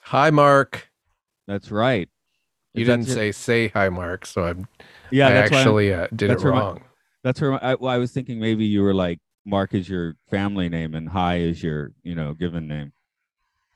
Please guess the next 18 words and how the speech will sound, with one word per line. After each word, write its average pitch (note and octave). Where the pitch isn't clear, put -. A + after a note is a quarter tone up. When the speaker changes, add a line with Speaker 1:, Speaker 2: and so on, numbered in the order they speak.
Speaker 1:
Then A#2+
that B2
would A2+
be A2
Mark G#2+
Hi, G2+
right? F#2+
Speaker 2:
In A2+
Speaker 1:
In A2
Ja-, F#2+
Speaker 2:
Japan. C#3+
Speaker 1:
in B2
Japan. A2
Yeah, B2+
where A2
Speaker 2:
Yeah. A#2+
Speaker 1:
you -
are. G#2